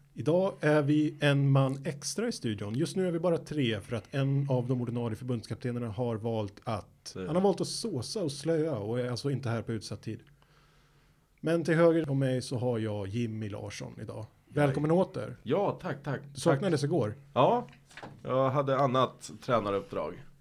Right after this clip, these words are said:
Speaker 1: Ja, men, eh, du var med oss i tanken, hoppas jag.
Speaker 2: Absolut. Lyssnade ju på er direkt när jag kom hem igår.
Speaker 1: Ja, har du någon, någon input eller ska vi vänta till Axel dyker upp?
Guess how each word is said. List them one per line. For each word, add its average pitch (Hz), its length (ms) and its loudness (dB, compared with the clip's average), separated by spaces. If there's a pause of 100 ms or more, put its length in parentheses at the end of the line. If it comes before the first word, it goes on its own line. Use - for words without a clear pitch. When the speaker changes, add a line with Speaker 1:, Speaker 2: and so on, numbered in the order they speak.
(160)
Speaker 1:
Ja, 180 260 2 (580)
men, 143 380 0
eh, 135 220 2
du 139 80 -2
var 143 100 -4
med 160 140 -2
oss 151 120 -4
i - 40 -6
tanken, 143 360 -4
hoppas 107 260 -6
jag. - 100 -12 (140)
Speaker 2:
Absolut. 110 760 -4 (140)
Lyssnade 117 460 -2
ju 117 120 0
på 110 240 -2
er 104 60 0
direkt 113 340 -4
när 110 80 -4
jag 92 120 -6
kom 98 120 -8
hem 107 160 -4
igår. 76 300 -8 (220)
Speaker 1:
Ja, 165 280 0 (420)
har 147 140 -2
du 147 60 -2
någon, 147 420 -2
någon 143 320 -2
input 143 400 0
eller 123 120 -2
ska 131 80 -2
vi 135 120 -2
vänta 135 240 0
till 135 100 4
Axel 131 320 0
dyker 135 200 0
upp? 143 80 -4